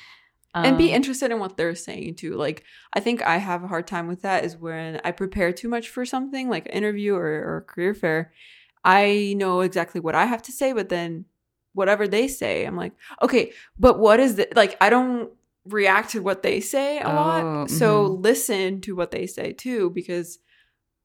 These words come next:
Speaker 1: I don't do that, and it's, I should do that more often, because then it,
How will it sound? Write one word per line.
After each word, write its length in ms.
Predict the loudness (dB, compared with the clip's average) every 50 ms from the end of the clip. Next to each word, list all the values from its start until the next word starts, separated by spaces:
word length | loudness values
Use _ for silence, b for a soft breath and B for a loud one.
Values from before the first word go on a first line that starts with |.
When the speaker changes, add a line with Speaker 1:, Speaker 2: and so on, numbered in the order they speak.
| _ 0
Speaker 1:
I 140 | 2 2 2
don't 160 | 2 0 -2
do 120 | -2 0
that, 200 | 0 2 0 0
and 80 | -2 -4
it's, 320 | -6 -6 -8 -12 -12 -8 -4 -2
I 80 | -2
should 240 | -2 -2 -8 -8 -6
do 160 | -4 -2 0
that 160 | -2 -2 -2
more 180 | -4 -6 -4 -2
often, 280 | -2 -2 -4 -4 -8 -10
because 260 | -8 -8 -8 -8 -6
then 160 | -6 -4 -4
it, 200 | -4 -4 -6 -8